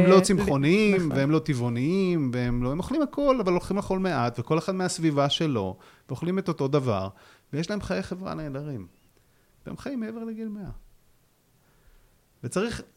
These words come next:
Speaker 2: זה לא שצריך לקום מחר בבוקר ולהגיד, "טוב, אני הולך עכשיו לחיות ב-, ב-, ב-, בסרדיניה או באוקינאווה כדי לחיות עד גיל מאה." לא.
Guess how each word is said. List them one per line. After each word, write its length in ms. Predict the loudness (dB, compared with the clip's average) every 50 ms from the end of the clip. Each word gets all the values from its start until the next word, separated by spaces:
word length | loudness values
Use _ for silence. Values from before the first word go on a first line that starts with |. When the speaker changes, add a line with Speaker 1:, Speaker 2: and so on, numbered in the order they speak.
| _ _ _ _ _ _ _ _ -20 -20 -20 _ -14
Speaker 2:
זה 220 | -10 -4 0 2
לא 100 | 2 4
שצריך 340 | 2 0 -4 -4 -6 -4 -2
לקום 240 | -2 -2 0 -2 -2
מחר 260 | -2 -2 -2 -4 -2
בבוקר 380 | -2 -2 0 0 -2 -2 -2 -4
ולהגיד, 300 | -2 -2 -4 -4 -4 -4
"טוב, 200 | -4 -4 -2 -2
אני 120 | -2 -2 -2
הולך 240 | 0 -2 -2 -4 -6
עכשיו 280 | -8 -6 -6 -6 -4
לחיות 400 | -6 -8 -4 -4 -4 -4 -4 -4
ב-, 100 | -6 -4 -4 -2 -4 -4
ב-, 220 | -6 -8 -8 -8 -8 -10
ב-, 200 | -10 -10 -10 -12 -14 _ -20 -20 -20 -20 _ _ _ -12 -10 -6 -4 -4 -4 -2 -4 -4 -6 -6 -8 -8 -10 -12
בסרדיניה 920 | -12 -12 -10 -10 -8 0 2 2 4 4 4 4 2 2 2 0 0 -2 -2
או 100 | -4 -4
באוקינאווה 760 | -4 -2 -4 -4 -2 -2 0 2 4 4 6 6 4 4 2
כדי 240 | 0 -2 -2 -2 -2
לחיות 280 | -2 -2 -4 -4 -4 -4
עד 120 | -6 -6
גיל 200 | -6 -6 -6 -4
מאה." 220 | -4 -4 -4 -4
לא. 340 | -2 -2 -2 -2 -2 -4 -6